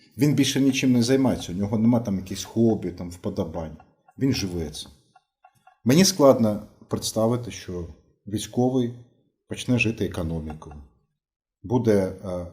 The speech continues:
займатися, е, ем, перспективами розвитку підприємств з високою додатковою вартістю,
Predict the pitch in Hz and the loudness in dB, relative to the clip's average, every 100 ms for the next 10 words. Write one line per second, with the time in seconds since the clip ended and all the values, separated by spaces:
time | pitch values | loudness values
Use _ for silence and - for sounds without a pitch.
0 | - 98 90 117 120 117 98 - 90 85 | -12 -8 -2 2 2 2 -4 -8 -6 -6
1 | 82 - 76 80 85 82 82 - _ _ | -6 -12 -18 -14 -10 -10 -10 -14 _ _
2 | - _ _ 101 87 - 117 - - 131 | -20 _ _ -8 -6 -8 -6 -2 0 -2
3 | - 131 117 101 104 104 98 - 98 107 | 0 2 4 4 2 0 -4 -10 -10 -12
4 | - 98 101 - - 85 113 - 80 90 | -6 -4 -2 -4 -8 -6 -6 -6 -10 -12
5 | 85 - 92 78 78 76 80 - - | -12 -10 -8 -10 -10 -12 -14 -20 -20